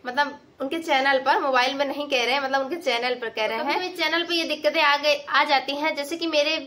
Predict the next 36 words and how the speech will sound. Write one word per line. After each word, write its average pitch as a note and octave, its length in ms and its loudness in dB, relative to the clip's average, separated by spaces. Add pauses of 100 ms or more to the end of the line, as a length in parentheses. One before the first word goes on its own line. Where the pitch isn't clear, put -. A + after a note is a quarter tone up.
(140)
मेरे C4 280 2
भी C#4+ 160 -4
चैनल C4 300 -2
पे C4 140 -4
आ A#3+ 220 4
गई B3+ 200 0
थी। D4+ 180 -10
तो D#4+ 320 -4 (380)
हमने C#4 180 2
सोचा D#4 260 -4
कि D#4+ 240 -2
सभी D4 280 -2
लोग C#4+ 180 2
के D4 200 0
चैनल C#4 300 0
पे C#4+ 140 0
शायद C4+ 320 2
ये C#4 80 -4
दिक्कतें C4+ 380 -2
आती B3+ 340 2
हों, C4+ 220 0 (320)
क्योंकि D4 240 -2
मेरे D#4+ 260 0
चैनल D#4 260 0
पे D#4+ 160 -4
जब D4 160 -4
ये D#4 140 0
चीज D4+ 240 -4
आया C#4 200 4
तो D#4+ 180 -2
मेरा D4+ 260 2
बहुत C#4+ 460 -4
कम D4+ 140 2
व्यूज C#4 260 -4
आने B3 220 0
लगा। B3 240 2